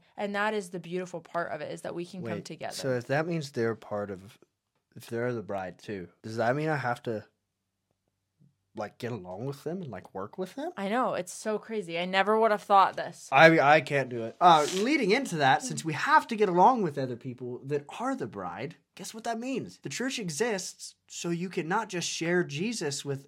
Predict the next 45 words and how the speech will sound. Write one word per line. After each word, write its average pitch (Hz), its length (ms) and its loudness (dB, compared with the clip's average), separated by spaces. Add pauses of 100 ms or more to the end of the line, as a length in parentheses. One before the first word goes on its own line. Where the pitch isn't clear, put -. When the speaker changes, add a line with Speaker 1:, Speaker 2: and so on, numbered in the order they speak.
Speaker 2:
non-believers, 151 920 -4
but 147 120 -12
so 147 180 -6
you 151 200 -4
can 139 220 -8
share 175 440 0
your 117 380 -4
bridegroom 120 720 -6
with 113 240 -12
one 120 200 -12
another. 110 560 -12
Speaker 1:
Yeah. 165 140 -16 (120)
Speaker 2:
So - 160 -14
you 156 100 -10
can 156 140 -12
share 170 320 -4
Jesus 151 460 -6
with 113 160 -12
one 107 160 -12
another. 95 340 -20 (180)
Speaker 1:
Yeah. 170 220 -10
Speaker 2:
I 147 80 -2
hear 185 140 2
so 180 160 -2
many 185 160 -2
times 139 420 -2
people 139 240 -10
talking 131 300 -8
about 110 340 -6
sharing 131 540 -4
Jesus 117 600 -8 (120)
with - 140 -20
non-believers. 107 640 -12
And - 80 -20
don't 104 140 -10
get 151 100 -6
me 214 60 0
wrong, 143 280 -4
we - 60 -20
gotta 131 220 -4
spread 139 260 -6
the 135 60 -14
gospel, 120 440 -8 (220)
hugely 135 500 -4
important, 110 460 -8